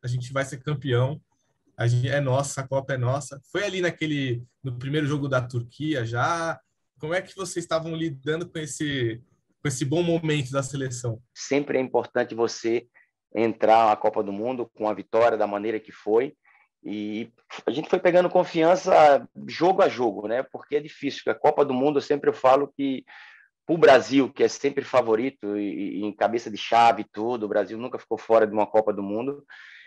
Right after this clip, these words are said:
Speaker 2: É, com todo respeito a todas as outras seleções, os três primeiros jogos o Brasil tem que passar em primeiro, porque se não passa em primeiro, não é um, não é Brasil. A gente tinha essa responsabilidade de passar em primeiro lugar, e depois aí, quando começa o mata-mata, é que,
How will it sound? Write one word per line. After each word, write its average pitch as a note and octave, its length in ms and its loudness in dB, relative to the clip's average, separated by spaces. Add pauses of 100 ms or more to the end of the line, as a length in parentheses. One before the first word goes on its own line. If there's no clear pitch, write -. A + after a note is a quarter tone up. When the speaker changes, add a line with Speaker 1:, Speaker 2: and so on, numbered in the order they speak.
(120)
Speaker 2:
É, A#2+ 420 4
com A#2 200 -6
todo C#3 260 2
respeito C3 500 2
a A#2 40 -2
todas C#3 280 4
as A#2+ 40 0
outras C3 300 0
seleções, B2+ 800 -2
os B2+ 220 -8
três D3+ 240 -2
primeiros C3+ 340 0
jogos C3+ 200 0
o C#3+ 40 -2
Brasil B2 400 0
tem C3 140 -4
que - 80 -20
passar A#2 320 -2
em A2+ 60 -4
primeiro, A2 500 -4
porque A2 240 -12
se B2 300 -10 (320)
não A#2 160 2
passa A#2+ 260 6
em G#2+ 80 -2
primeiro, A2+ 380 2
não A#2 120 2
é A2+ 120 8
um, A2 160 2
não A2 160 2
é A#2 100 10
Brasil. G#2+ 560 4
A A2 60 2
gente A2+ 280 -12 (120)
tinha C#3 140 4
essa B2+ 180 -4
responsabilidade A2 1000 2
de A2+ 160 -10
passar A2 520 2 (340)
em A2 120 -6
primeiro A2 360 -2
lugar, A2 340 4
e C#3 40 -2
depois C#3 360 0
aí, C#3 160 0
quando C#3+ 240 -2
começa C3 420 -4
o B2+ 60 -4
mata-mata, B2 680 -2
é B2+ 60 -4
que, B2+ 340 -14